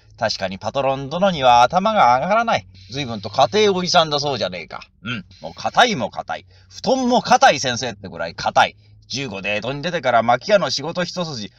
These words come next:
遊びというものは一切やったことがないという。へえ。この浅草に住んでて妙なもんだな。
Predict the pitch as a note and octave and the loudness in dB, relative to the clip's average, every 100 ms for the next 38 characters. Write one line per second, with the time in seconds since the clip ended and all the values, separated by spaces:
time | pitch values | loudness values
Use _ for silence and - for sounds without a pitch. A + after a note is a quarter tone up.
0 | _ _ - F3+ F3 F3 E3+ E3+ E3 D#3 | _ _ -2 -2 -4 -4 -6 -4 -4 2
1 | B2 B2 G3+ - D3+ G#2+ G2+ C3 - G3+ | 4 4 2 0 0 0 0 0 0 -2
2 | G#3 F3 A2+ G2+ C#3 A#3 G2+ D2 G#1+ _ | -2 2 2 6 4 4 -2 -8 -16 _
3 | - E2+ F2+ G2 B2 D3+ D3+ _ _ _ | -14 -10 -8 -4 -2 0 -2 _ _ _
4 | G#2+ A2 G2+ C#3 B2+ D#3 D3+ D#3 D#3+ C3+ | -4 0 0 0 -2 -2 -2 -6 -6 -4
5 | B2 D3 F#3 D3+ D3+ F#3+ D#3 E3 F#3 | -4 0 2 4 2 2 2 2 0